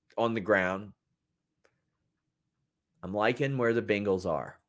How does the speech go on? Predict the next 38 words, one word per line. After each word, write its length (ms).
I'm 160
liking 480
the 80
fact 300
that 80
we're 100
playing 560
a 40
team 420
that 240
the 80
Bengals 280
have 200
beaten 460
three 300
times 400
already. 540
J 160
B 140
says, 260
"Bengals 240
have 100
to 60
throw 220
everything 320
in 60
the 60
kitchen 300
sink 180
at 120
Kelce. 400
He's 160
been 140
a 60
monster." 440
That's 240
the 100
thing. 280